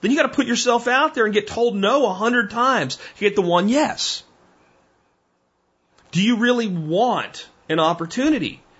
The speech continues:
Then you have to knock on every door and have it shoved in your face multiple times until you find it. Do you want to be a better athlete? Then you have to work for it, and you have to,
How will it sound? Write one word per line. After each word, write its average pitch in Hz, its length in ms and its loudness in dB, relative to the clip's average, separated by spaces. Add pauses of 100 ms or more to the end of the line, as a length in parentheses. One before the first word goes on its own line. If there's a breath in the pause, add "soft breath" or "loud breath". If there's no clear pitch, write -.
(100)
Then 165 120 0
you 233 100 2
have 247 100 0
to 214 80 -2
knock 185 340 2
on 180 120 2
every 175 240 0
door 165 360 2
and 175 80 -4
have 156 220 2
it 156 100 -6
shoved 127 380 -2
in 196 80 -2
your 247 140 0
face 127 420 0
multiple 147 420 -2
times 135 340 0
until 175 180 -6
you 202 160 -4
find 247 420 -2
it. - 160 -8 (600 soft breath)
Do 185 100 -4
you 233 120 0
want 240 160 0
to 240 80 0
be 226 100 -6
a 233 60 0
better 220 320 0
athlete? 214 420 -4
Then 127 140 -6
you 160 100 -4
have - 160 -2
to 254 80 -2
work 214 480 -2
for 123 340 2
it, 131 80 -2
and 180 80 -4
you 175 60 2
have 185 140 0
to, 165 160 0